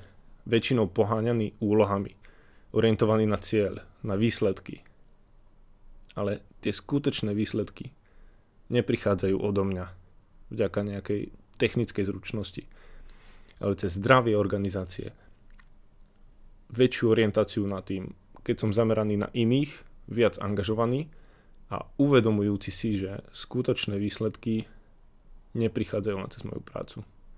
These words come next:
Ale cez to, že tým je, tým je uvoľňovaný, že sú mu delegované úlohy a právomoci.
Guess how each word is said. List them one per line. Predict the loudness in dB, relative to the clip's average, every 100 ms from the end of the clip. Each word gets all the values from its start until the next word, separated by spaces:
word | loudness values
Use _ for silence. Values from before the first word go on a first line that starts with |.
| -20 -20 -20 -20 -20 -20 _ -20 -10
Ale | -8 -6
cez | -6 -2
to, | 0
že | 0
tým | -2 2 4 4
je, | 2 -2 -4
tým | -4 0
je | 2
uvoľňovaný, | 6 6 6 4 2 2 2
že | 0
sú | -2 -4
mu | -4
delegované | 2 4 4 2 -2 -2 -4
úlohy | -2 0 0 -4
a |
právomoci. | -8 -8 -8 -12 -14 -18